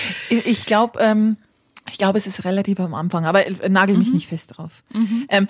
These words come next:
Speaker 1: am Brandenburger Tor finde ich auch immer das Schöne, dass du quasi ja von der, der Westseite, wenn du kommst, ähm, ja, auch diesen schönen, schönen Blick hast, zum Beispiel aufs Hotel Adlon und so.
Speaker 2: Mhm.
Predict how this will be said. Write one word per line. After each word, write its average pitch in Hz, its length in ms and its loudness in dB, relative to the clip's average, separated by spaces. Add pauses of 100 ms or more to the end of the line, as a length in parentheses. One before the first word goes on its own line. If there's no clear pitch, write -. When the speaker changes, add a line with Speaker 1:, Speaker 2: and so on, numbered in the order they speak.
(160)
Speaker 1:
am 214 220 4
Brandenburger 226 520 4
Tor 262 260 2
finde 208 260 4
ich - 200 -6
auch 240 120 -4
immer 240 220 2
das 202 180 -2
Schöne, 254 360 2
dass 214 200 -2
du 214 260 2 (380)
quasi 190 420 2
ja 196 440 2
von 185 680 -2
der, 175 340 -8
der 180 160 -8
Westseite, 226 680 0
wenn 214 120 4
du 220 80 2
kommst, 233 600 0 (380)
ähm, 190 520 4 (260)
ja, 190 200 2
auch 185 160 0
diesen 185 260 2
schönen, 254 640 2
schönen 208 460 2
Blick 220 320 -4
hast, - 200 -8
zum 180 120 2
Beispiel 196 500 -2
aufs - 460 -6
Hotel 170 260 -8
Adlon - 520 -14
und - 140 -20
so. 185 220 -20 (640)
Speaker 2:
Mhm. 185 340 0